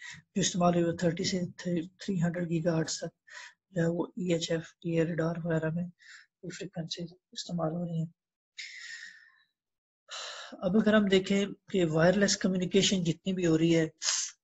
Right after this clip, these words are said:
transmission, जैसे हमने, अ, guided में पढ़ा था और उसमें तीन तरह के हमने cables देखी थी। अब इसमें भी अगर आप divide करें, तो ये जो signals जा रहे हैं या इसको हम wireless transmission को तो इसको हम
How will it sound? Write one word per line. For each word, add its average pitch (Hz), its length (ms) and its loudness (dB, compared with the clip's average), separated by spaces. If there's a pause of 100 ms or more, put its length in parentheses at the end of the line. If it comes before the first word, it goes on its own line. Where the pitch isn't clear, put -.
transmission, 175 680 2 (800)
जैसे 175 300 0
हमने, 175 340 -2
अ, - 220 -8
guided 160 540 2
में 185 120 -2
पढ़ा 170 220 4
था 165 160 0
और 160 120 2
उसमें 165 280 -2
तीन 170 220 -4
तरह 165 200 2
के 165 140 -4
हमने 160 180 -2
cables 160 420 -2
देखी 156 300 -2
थी। 156 200 -8 (460)
अब - 200 -6
इसमें 208 320 -2
भी 202 120 0
अगर 185 180 2
आप 185 120 2
divide 170 420 4
करें, 175 260 2
तो 170 320 0 (220)
ये 165 180 -2
जो 160 100 -2
signals 175 500 0
जा 165 220 4
रहे 170 180 2
हैं 165 100 0
या 160 320 2
इसको - 460 -2 (120)
हम 165 260 -6
wireless 165 460 2
transmission 175 500 -4
को 165 260 -4 (640)
तो 160 580 0
इसको - 340 0
हम 208 120 -6